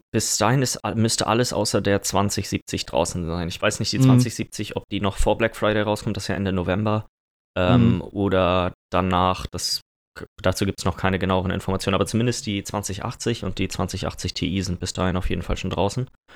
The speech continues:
Speaker 2: Ja.
Speaker 1: Das Ding ist, ich m-, muss auf, werd abwarten, was die ganzen Benchmarks
Speaker 2: Ja,
Speaker 1: so
Speaker 2: ja.
Speaker 1: sagen.
Speaker 2: Ja, ja, ja, ja. Erstmal abwarten, was die Tests und so praktisch dazu raushauen und dann
Speaker 1: Genau, weil du kriegst
Speaker 2: mal gucken, ob
Speaker 1: mittlerweile,
Speaker 2: das
Speaker 1: ich hab schon,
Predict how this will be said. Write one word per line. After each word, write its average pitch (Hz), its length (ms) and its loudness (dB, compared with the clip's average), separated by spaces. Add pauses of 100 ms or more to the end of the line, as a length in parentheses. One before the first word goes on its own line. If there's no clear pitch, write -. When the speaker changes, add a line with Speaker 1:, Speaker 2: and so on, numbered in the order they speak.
(400)
Speaker 2:
Ja. 117 200 4 (120)
Speaker 1:
Das - 280 -4 (140)
Ding 123 220 2
ist, 117 440 0 (140)
ich - 240 -10
m-, 98 320 0
muss 101 220 2
auf, - 240 -6
werd 92 240 -2
abwarten, 90 480 -2
was - 260 0
die 87 320 -2
ganzen 85 300 -2
Benchmarks 85 380 2
Speaker 2:
Ja, 117 80 4
Speaker 1:
so 113 60 4
Speaker 2:
ja. 107 60 4
Speaker 1:
sagen. 67 360 0 (800)
Speaker 2:
Ja, 98 240 0
ja, 92 220 -6
ja, 90 160 -6
ja. 78 180 -4
Erstmal 110 260 2
abwarten, 110 220 2
was 104 140 0
die 104 80 -10
Tests - 260 -2
und 107 100 -4
so 101 120 -4
praktisch - 320 -4
dazu - 240 -4
raushauen 107 480 2
und 101 120 -2
dann 107 100 2
Speaker 1:
Genau, 92 340 2
weil 101 80 2
du 98 80 2
kriegst - 240 -2
Speaker 2:
mal 113 100 6
gucken, 120 240 4
ob - 60 4
Speaker 1:
mittlerweile, 135 160 4
Speaker 2:
das 135 240 2 (140)
Speaker 1:
ich - 120 -4
hab 120 120 -2
schon, 117 320 0